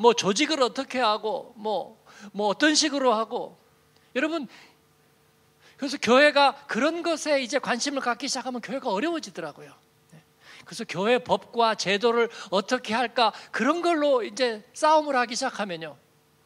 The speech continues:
이건 전혀 다른 싸움이 되는 거예요. 우리는 그런 승부를 보지 않습니다. 어떻게 우리 안에 내가 하나님 기뻐하는 한 사람이 될까? 그런 거예요. 그죠? 예. 여러분의 자녀 중에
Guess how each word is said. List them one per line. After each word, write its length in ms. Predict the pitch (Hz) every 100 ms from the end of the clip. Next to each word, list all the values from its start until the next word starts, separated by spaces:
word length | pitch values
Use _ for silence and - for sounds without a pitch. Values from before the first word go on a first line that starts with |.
| _ _ _ _ _ _ _ _ _ _ _ _ _ _ _ _ _ -
이건 200 | 247 294
전혀 320 | 170 202 277
다른 320 | 277 180 220 233
싸움이 560 | 233 202 180 190 202 -
되는 200 | 156 139
거예요. 320 | 147 147 165 _ _ - -
우리는 300 | 294 320 302
그런 440 | 233 277 277 254 - _ _ _ _ _ _ _ _
승부를 600 | - 330 294 277 254 240
보지 220 | - 165 185
않습니다. 460 | 165 - - 165 - - -
어떻게 560 | 220 349 - 302 339
우리 340 | 233 254 302 269
안에 360 | 208 226 165
내가 280 | 196 277 277
하나님 400 | 214 330 392 370
기뻐하는 420 | 302 - 277 277
한 200 | 214 320
사람이 320 | 262 247 240
될까? 360 | 226 151 - 156
그런 180 | - 170
거예요. 160 | 175 156
그죠? 320 | 180 247 247 _ _ _ _ -
예. 100 | - - -
여러분의 440 | 190 220 220 226 214
자녀 260 | 170 196
중에 400 | 190 196 190 185